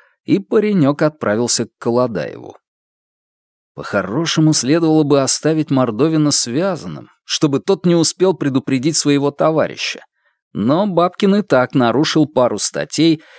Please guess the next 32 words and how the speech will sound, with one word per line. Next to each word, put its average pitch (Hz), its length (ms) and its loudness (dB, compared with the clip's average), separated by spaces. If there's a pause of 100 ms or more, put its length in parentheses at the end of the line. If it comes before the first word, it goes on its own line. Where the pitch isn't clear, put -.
(140)
и - 100 -6
не 208 120 0
хотел 190 360 0
прибавлять 92 600 -2
к - 80 -6
ним 151 160 4
еще 113 540 0
одну. 120 400 -4 (1160)
Он 127 180 0
так 151 220 0
и 160 40 6
не 160 120 4
смог 170 420 0
понять, 120 520 -2
кого 143 560 2
обокрал 104 560 0
Забелин 127 560 0
с - 80 -2
приятелями, 127 840 0 (340)
но 104 200 0
убедился 135 500 2
в 156 80 4
одном: 113 540 0 (140)
к - 80 -6
исчезновению 117 760 0
Егора 131 440 0
эта 156 200 0
давняя 107 460 0
история 143 560 0
не 127 420 2
имела 101 440 0
отношения. 90 840 -8